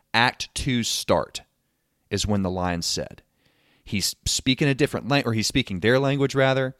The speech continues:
forming coherent sentences. They know he has a will to get home. They know he has,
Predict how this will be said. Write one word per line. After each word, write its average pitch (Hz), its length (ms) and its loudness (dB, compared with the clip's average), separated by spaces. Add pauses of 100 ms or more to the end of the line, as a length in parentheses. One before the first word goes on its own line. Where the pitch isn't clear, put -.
(340)
forming 135 380 0
coherent 139 440 0
sentences. 135 720 -2 (260)
They 98 140 0
know 110 320 2
he 123 220 -2
has 120 260 2
a 117 40 2
will 117 260 2
to 117 80 -2
get 110 180 0
home. 110 380 -4
They 90 160 -4
know 101 460 -2
he 104 200 -6
has, 101 400 0